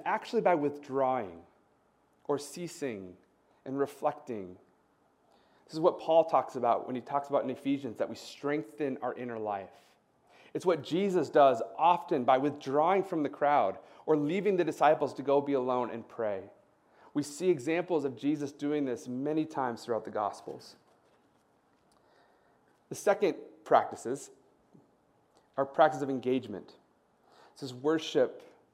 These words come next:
celebration or gratitude, service, prayer, fellowship, confession,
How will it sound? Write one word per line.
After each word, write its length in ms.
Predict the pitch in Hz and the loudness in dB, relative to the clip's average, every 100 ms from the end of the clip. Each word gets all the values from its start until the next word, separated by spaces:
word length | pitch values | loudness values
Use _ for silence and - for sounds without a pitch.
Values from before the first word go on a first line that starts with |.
| _ _ _ | _ _ _
celebration 920 | - 185 175 127 147 156 156 160 123 110 | 0 4 4 4 4 2 0 -4 -4 -4
or 60 | |
gratitude, 800 | 110 135 139 147 - 139 120 104 | -2 0 2 0 -4 -6 -6 -8
service, 920 | - - 165 170 151 139 101 - - - _ _ - _ | -14 -2 0 0 0 -2 -2 -12 -20 -20 _ _ -20 _
prayer, 560 | - 165 156 156 139 104 - | 0 6 8 8 6 4 6
fellowship, 680 | 160 160 156 - 143 - - | 8 8 6 4 2 2 -4
confession, 880 | 147 135 - 147 - 143 117 98 | -6 -4 -2 -2 -2 -6 -4 -6